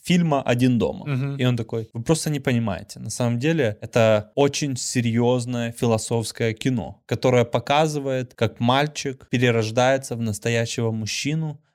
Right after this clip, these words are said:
Speaker 1: защищая свой дом".
Speaker 2: Мгм.
Speaker 1: Когда он один на один остается с опасностью, и его мужское нутро, ощущая эту опасность, заставляет его перерождаться в настоящего мужчину, защитника своего дома,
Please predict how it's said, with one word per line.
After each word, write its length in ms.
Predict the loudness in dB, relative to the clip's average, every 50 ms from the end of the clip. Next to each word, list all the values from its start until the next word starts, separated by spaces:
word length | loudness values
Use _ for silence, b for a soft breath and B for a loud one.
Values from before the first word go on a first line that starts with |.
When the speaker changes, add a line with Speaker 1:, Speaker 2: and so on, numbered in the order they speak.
| _ _
Speaker 1:
защищая 720 | -4 -2 -2 0 0 -2 -2 -2 0 2 2 2 2 2
свой 300 | 0 -4 -6 -4 -2 -2
дом". 340 | -2 -2 -2 -4 -4 -6 -10 -16 _ _ _
Speaker 2:
Мгм. 180 | -10 -8 -6 -4
Speaker 1:
Когда 300 | -2 0 2 4 4 4
он 200 | 2 0 -4 -8 -8 _
один 380 | -4 -2 -2 0 0 0 0
на 120 | 2 2 2
один 280 | 0 2 0 0 0
остается 460 | -2 -2 -4 -4 -2 -2 -2 -2 -4 -4
с 100 | -4 -4
опасностью, 840 | -2 0 2 2 2 0 -2 -4 -6 -6 -6 -6 -4 -4 -4 -4 -6 _
и 400 | -4 -2 0 2 2 2 2 0 -2 -4
его 540 | 0 0 0 2 4 4 4 4 2 0 -4 -6
мужское 640 | -2 0 0 0 -2 -4 0 2 4 6 6 6 4
нутро, 600 | 4 2 0 2 2 4 4 4 4 2 2 0
ощущая 680 | 0 0 0 2 0 0 0 0 2 2 4 4 4 4
эту 180 | 4 4 2
опасность, 720 | 2 4 4 2 2 2 2 0 -4 -6 -6 -6 -8 -12 -4
заставляет 800 | -2 -2 -2 0 0 0 0 2 4 4 4 4 4 2 -2 -4
его 380 | -2 0 0 0 0 0 b b b
перерождаться 800 | 0 2 2 4 6 6 4 4 4 2 2 2 2 2 0 0
в 60 | 0
настоящего 680 | 0 -2 0 0 0 2 2 2 0 0 0 0 0
мужчину, 560 | 2 0 -2 -2 -2 -2 -2 -2 -2 -4 -8 -10 _
защитника 640 | -2 0 0 0 -2 -6 -6 -6 -6 -4 -4 -4 -6
своего 600 | -6 -6 -4 -4 -4 -4 -2 -2 -2 -2 -2 -4 _ _ -14
дома, 540 | -2 2 2 4 4 2 0 -4 -8 -8